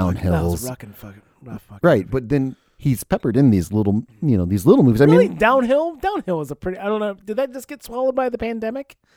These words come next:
Speaker 1: I think that just got swallowed by the
Speaker 2: Oh, I,
Speaker 1: pandemic.
Speaker 2: I think that got shit on, but
Speaker 1: Did it?
Speaker 2: I mean, trust me, a Will Ferrell, Julia Louis-Dreyfus
Speaker 1: Louis-Dreyfus.
Speaker 2: vehicle, I will root for that thing to the day I die, but it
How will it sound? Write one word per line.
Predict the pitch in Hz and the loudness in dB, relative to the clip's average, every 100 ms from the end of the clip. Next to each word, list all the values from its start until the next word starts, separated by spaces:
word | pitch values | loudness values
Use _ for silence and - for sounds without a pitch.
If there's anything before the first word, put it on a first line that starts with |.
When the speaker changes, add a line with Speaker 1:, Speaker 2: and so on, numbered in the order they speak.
| _ _ _ _ _ | _ _ _ _ _
Speaker 1:
I | - | -6
think | 427 381 | -4 -4
that | 190 | -6
just | 180 | -6
got | 180 | -6
swallowed | - 175 156 143 | -4 -4 -2 -4
by | 135 | -6
the | |
Speaker 2:
Oh, | 85 | -4
I, | 90 | -2
Speaker 1:
pandemic. | 92 127 139 | -4 -4 -4
Speaker 2:
I | 90 | -4
think | 107 98 | -2 -4
that | 82 80 | -4 -4
got | 69 67 | -6 -12
shit | - - 76 | -12 -6 -4
on, | 76 73 | -4 -6
but | 73 71 - _ _ _ | -8 -8 -10 _ _ _
Speaker 1:
Did | 175 202 | -6 -4
it? | 285 _ _ 190 180 - | -6 _ _ -20 -20 -8
Speaker 2:
I | |
mean, | 92 92 85 - - - - | -2 -2 -2 -8 -20 -20 -8
trust | - 131 | -2 -2
me, | 92 76 - _ _ _ _ | -2 -6 -8 _ _ _ _
a | 98 95 | 0 0
Will | 101 135 135 | 0 -2 -4
Ferrell, | - 120 120 113 120 | -2 2 2 0 -4
Julia | 92 110 110 107 - | 0 2 2 0 -4
Louis-Dreyfus | 104 | -10
Speaker 1:
Louis-Dreyfus. | 101 101 175 156 98 123 131 175 - - - | -6 -4 -4 0 2 2 0 -4 -8 -16 -16
Speaker 2:
vehicle, | - 113 110 98 117 113 | -6 2 4 6 4 4
I | - 127 | 4 4
will | 120 | 6
root | 107 101 | 4 2
for | 107 | 2
that | 101 | 2
thing | 107 98 98 - | 2 0 -2 -8
to | - 101 | -6 -4
the | 87 | -2
day | 95 | 0
I | 87 | 0
die, | 80 80 76 | 0 -4 -4
but | 73 78 - _ - _ _ _ _ _ _ _ _ - | -6 -8 -8 _ -20 _ _ _ _ _ _ _ _ 2
it | 123 | 2